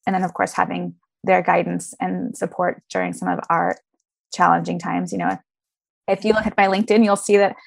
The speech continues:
I went from founder C E O to chief strategy officer at Give Forward. And, you know, that was a transition that I did with,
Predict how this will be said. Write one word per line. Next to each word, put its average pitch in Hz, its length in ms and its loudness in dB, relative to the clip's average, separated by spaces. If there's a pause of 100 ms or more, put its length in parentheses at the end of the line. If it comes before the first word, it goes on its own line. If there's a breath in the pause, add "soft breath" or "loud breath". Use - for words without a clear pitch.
(140)
I 202 100 4
went 202 160 -2
from 196 220 -2
founder 196 320 2
C 202 360 0
E 196 60 8
O 190 240 6 (120)
to 185 340 0 (220)
chief - 180 0
strategy 185 440 4
officer 180 400 0
at 180 100 -2
Give 180 140 -2
Forward. 180 440 0
And, 185 200 -4 (400)
you 196 60 -2
know, 190 60 2
that 185 180 6
was 208 280 0 (200)
a - 40 -6
transition 196 500 -2
that 190 100 2
I 185 140 4
did 190 260 2
with, 190 400 0